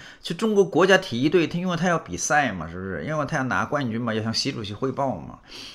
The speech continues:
所以他们国家体育队，任何一个体育队，什么乒乓球队呀，什么这个篮球队呀，羽毛球队啊，就所有的国家体育总局里面的，呃，各个球队的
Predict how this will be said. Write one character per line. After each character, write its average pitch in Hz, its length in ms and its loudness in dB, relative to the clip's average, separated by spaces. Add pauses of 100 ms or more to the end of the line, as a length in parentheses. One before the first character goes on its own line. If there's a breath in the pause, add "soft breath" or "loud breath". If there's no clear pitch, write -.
(140 loud breath)
所 180 120 0
以 180 40 2
他 185 100 4
们 190 160 2
国 175 160 2
家 180 100 8
体 139 200 -2
育 151 80 2
队， 151 160 0
任 226 260 2
何 160 100 4
一 151 120 0
个 160 80 2
体 104 220 -2
育 123 100 0
队， 123 180 2
什 - 100 -6
么 127 120 2
乒 143 220 -4
乓 143 180 4
球 117 200 -2
队 139 220 0
呀， 92 360 4 (380 loud breath)
什 95 180 -6
么 104 160 -2
这 92 160 -4
个 101 120 -2
篮 104 220 2
球 120 200 0
队 135 180 0
呀， 87 540 2
羽 98 180 -2
毛 104 180 2
球 120 220 -2
队 143 120 2
啊， - 20 0
就 135 120 -2
所 147 220 0
有 202 80 6
的 143 100 4
国 135 200 4
家 165 100 4
体 - 180 -6
育 135 160 -2
总 101 300 -4
局 107 220 -6
里 139 120 0
面 95 320 -4
的， 92 160 -4 (440 loud breath)
呃， 80 240 -4
各 - 200 4
个 147 80 4
球 95 320 0
队 120 160 0
的 98 120 -8